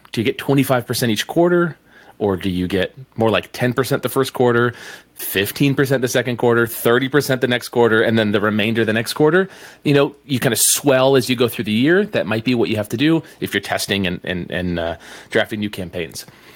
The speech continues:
The annual plan needs to consist of your outcome goals, your budget, the major marketing campaign initiatives that you wanna do,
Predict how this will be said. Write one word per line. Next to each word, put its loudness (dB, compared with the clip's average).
The 4
annual 4
plan 0
needs 0
to 0
consist 0
of 0
your 4
outcome -2
goals, 0
your 2
budget, 2
the 2
major 4
marketing 2
campaign 0
initiatives 2
that 0
you 0
wanna 2
do, 2